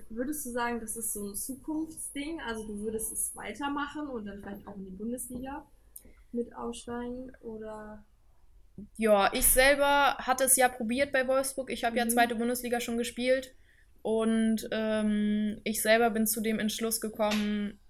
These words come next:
Speaker 2: ich könnte es schaffen, ich hätte es schaffen können, aber das ist nicht mehr mein Ziel. Ich hatte ziemlich viele Probleme in Wolfsburg. Es gab ziemlich viele körperliche Probleme, kann man sagen. Ich hatte eine O P, ich hatte viele Erkältungen, ich war sehr viel krank.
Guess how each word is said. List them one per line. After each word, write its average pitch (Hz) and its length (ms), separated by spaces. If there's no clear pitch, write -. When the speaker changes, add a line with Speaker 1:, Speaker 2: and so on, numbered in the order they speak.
Speaker 2:
ich - 320
könnte 285 320
es 233 240
schaffen, 247 460
ich 233 160
hätte 233 160
es 220 120
schaffen 220 300
können, 220 420
aber 202 680
das 202 180
ist 196 140
nicht 196 240
mehr 190 120
mein 180 300
Ziel. 226 540
Ich 208 160
hatte 226 180
ziemlich 240 260
viele 226 140
Probleme 220 380
in 214 100
Wolfsburg. 208 460
Es 196 160
gab 196 340
ziemlich 202 280
viele 190 580
körperliche 214 500
Probleme, 196 400
kann 196 140
man 190 180
sagen. 190 280
Ich 185 120
hatte 208 360
eine 202 260
O 208 40
P, 202 460
ich 202 140
hatte 196 540
viele 214 340
Erkältungen, 185 680
ich 185 160
war 185 220
sehr 190 220
viel 190 200
krank. 180 480